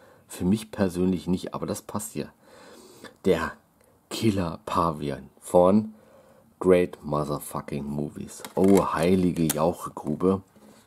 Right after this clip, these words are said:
Ja. Äh, und was man natürlich hier bei Matt Jake noch unten hinschreiben musste,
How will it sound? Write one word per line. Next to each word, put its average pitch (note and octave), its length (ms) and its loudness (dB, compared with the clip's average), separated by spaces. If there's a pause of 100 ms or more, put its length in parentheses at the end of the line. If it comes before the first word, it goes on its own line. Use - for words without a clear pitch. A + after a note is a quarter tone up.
(480)
Ja. E2+ 300 2 (640)
Äh, G2 200 6
und F#2 220 2
was G2 140 2
man G2+ 80 8
natürlich F#2+ 320 2
hier G#2+ 160 8
bei G2 80 8
Matt E2+ 180 0
Jake F#2 260 0
noch F2+ 80 0
unten E2 280 -6
hinschreiben D2+ 500 -2
musste, A#2+ 440 0